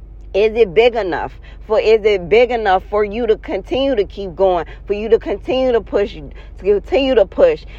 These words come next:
and strive for your best? Is that person so important to you? You love them so much. You want them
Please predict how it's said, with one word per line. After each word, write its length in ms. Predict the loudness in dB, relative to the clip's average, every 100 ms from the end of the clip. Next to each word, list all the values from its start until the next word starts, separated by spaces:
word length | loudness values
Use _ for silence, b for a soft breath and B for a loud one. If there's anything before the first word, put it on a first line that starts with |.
| B 0
and 160 | 0
strive 460 | 0 2 4 4 0
for 80 | 0
your 240 | 4 4
best? 420 | 4 0 -2 -12 -18 -18 -18 B B
Is 220 | 4 4 4
that 180 | 2
person 480 | 4 2 2 -2 -4 -6 B B -16 -16 0
so 240 | 4 6
important 500 | 4 2 2 2 -2 -8
to 60 |
you? 360 | -2 2 2 0
You 100 | -4
love 280 | 2 2 2
them 160 | -2 -4 2
so 180 | 2 2
much. 560 | 0 2 2 -2 -8 -20 b b
You 140 | -2
want 260 | 0 0 2
them 240 | 2 2